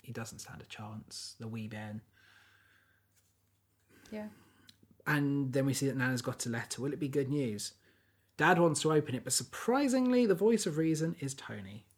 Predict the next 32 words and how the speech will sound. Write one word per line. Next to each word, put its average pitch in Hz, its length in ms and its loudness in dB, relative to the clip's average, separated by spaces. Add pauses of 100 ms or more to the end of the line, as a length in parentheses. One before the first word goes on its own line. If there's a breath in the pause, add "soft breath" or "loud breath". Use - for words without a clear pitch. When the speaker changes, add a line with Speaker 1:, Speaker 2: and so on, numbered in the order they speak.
(100)
Speaker 2:
Good 208 200 -8
for - 100 -18
Tony. 175 280 -14
Speaker 1:
I, 165 160 6
yeah, 156 280 4
I 147 100 4
really 151 280 4
liked 139 240 -2
him. 123 220 -6
It's, 131 240 -8
it's 139 180 -6
definitely, 151 440 -2
like, 120 340 -8
Tony's 127 420 -8
not 120 160 -6
a - 20 -10
bad 110 260 -8
person. 120 360 -10
I, 139 160 -8 (280)
I, 143 120 -8 (1600 soft breath)
he 151 140 -4
cares 143 520 0
about 110 300 -8
Billy, 107 500 -10 (180)
and 127 120 -4
he 139 100 0
respects 156 580 0
Billy 123 220 -6
enough. 117 200 -6
He's 127 140 -8
like, 113 160 -8
"Guys, 101 300 -10